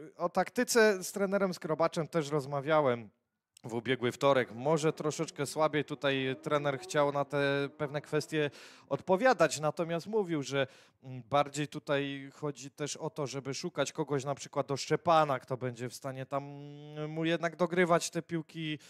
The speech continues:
niż szukać na przykład rozwiązania grą dwójką napastników. W przypadku, kiedy mamy dwóch napastników na boisku, na ogół ten drugi napastnik gra gdzieś na wahadle, czy też do-, na boku.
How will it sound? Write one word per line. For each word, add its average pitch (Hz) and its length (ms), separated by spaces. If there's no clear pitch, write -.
niż 147 280
szukać 147 560
na 139 100
przykład 143 360
rozwiązania 143 680
grą 147 180
dwójką 170 640
napastników. 160 800
W - 40
przypadku, 156 520
kiedy 143 320
mamy 151 320
dwóch 139 220
napastników 143 600
na 139 120
boisku, 143 420
na 139 180
ogół 160 280
ten 143 160
drugi 143 260
napastnik 139 500
gra 135 140
gdzieś 143 240
na 160 120
wahadle, 165 480
czy - 120
też 135 240
do-, 147 120
na 156 220
boku. 170 460